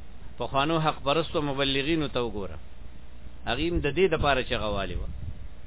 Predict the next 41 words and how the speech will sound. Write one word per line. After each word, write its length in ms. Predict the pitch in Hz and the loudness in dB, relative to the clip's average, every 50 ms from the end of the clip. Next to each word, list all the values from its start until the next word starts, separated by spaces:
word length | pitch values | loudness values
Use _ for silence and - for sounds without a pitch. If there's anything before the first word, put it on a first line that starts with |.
| - - - - - - - - - - - - - - - - - - - - - - | -6 -8 -6 -8 -8 -8 -8 -8 -6 -8 -6 -6 -6 -6 -6 -6 -6 -6 -6 -6 -6 -6
نو 80 | 120 117 | -4 -2
زه 120 | 131 151 | 0 0
مشرک 380 | 160 156 143 - 147 170 160 - 143 - | 0 0 -2 -2 -2 -4 -2 -2 0 0
تا 100 | - 175 180 156 | 2 2 2 2
سره 220 | - 135 123 113 | 0 -2 -4 -2
څه 140 | - - 110 95 | -2 -4 -4 -4
دي؟ 100 | 107 117 - - - - - - - - - - - - - - - - - | -4 -6 -6 -6 -6 -6 -6 -6 -6 -6 -6 -6 -6 -6 -6 -6 -6 -6 -2
ما 140 | 120 135 139 | 0 0 0
لم 200 | 139 143 139 139 | 2 0 0 0
ينزل 420 | 135 131 131 127 123 110 120 123 113 110 | 0 0 -2 -2 -2 -2 -4 -4 -4 -4
به 240 | 113 110 107 107 101 - | -4 -4 -4 -4 -6 -6
سلطان. 460 | 113 104 98 - 98 98 98 98 101 | -6 -6 -4 -4 -4 -4 -4 -4 -4
الله 280 | 113 123 135 151 165 156 | -4 -4 0 0 0 0
څه 200 | - - - 214 | -2 -4 -4 -2
دلیل 300 | 185 190 180 180 180 160 165 | 2 2 2 2 2 4 6
را 80 | 165 160 | 6 6
لېږلی 360 | 151 151 151 147 170 170 165 156 | 6 6 4 4 2 0 2 2
دی 80 | 151 | 0
په 120 | - 143 139 | 0 0 0
دې 160 | 131 151 156 | 2 2 2
باندې 260 | 151 151 143 139 135 | 4 2 2 2 0
چې 100 | 123 127 113 - | -2 -4 -4 -4
ته 60 | 143 | -2
د 60 | 135 | -2
لات 320 | 135 131 139 143 147 143 143 | 0 2 4 4 4 2 0
او 80 | 135 | -2
د 80 | 123 127 | 0 0
منات 420 | 123 123 123 123 135 139 139 135 | 0 0 0 0 2 0 0 2
او 80 | 135 127 | 0 0
د 100 | 120 110 | 0 0
عزا 300 | 120 117 113 107 120 131 131 127 | -2 -2 0 0 2 2 2 2
عبادت 360 | 117 113 113 110 101 117 110 - - | 2 2 0 0 0 -2 -2 -2 -2
کوه، 260 | 107 101 104 101 87 - - - - - - - - - - - - - - - - - - - | -2 0 -2 -2 -2 -4 -6 -8 -8 -6 -6 -4 -2 -2 0 0 0 -2 -4 -6 -6 -6 -6 -2
د 60 | 107 | -2
هغې 260 | 113 117 123 143 156 147 | 0 0 2 2 2 2
نه 100 | 139 127 | 2 2
غواړه، 380 | 110 123 139 147 143 127 101 - - - - - - - - - | 4 6 6 6 6 4 2 -2 -4 -8 -8 -8 -8 -8 -4 -4
هغې 200 | - - 143 151 147 | -2 -2 -2 -2 -2
ته 60 | 151 | -2
سوالونه 460 | - - 147 131 131 135 143 151 147 127 | -2 0 0 0 2 2 0 0 -2 0
کوه، 340 | 127 127 123 131 139 135 | 0 2 4 4 6 4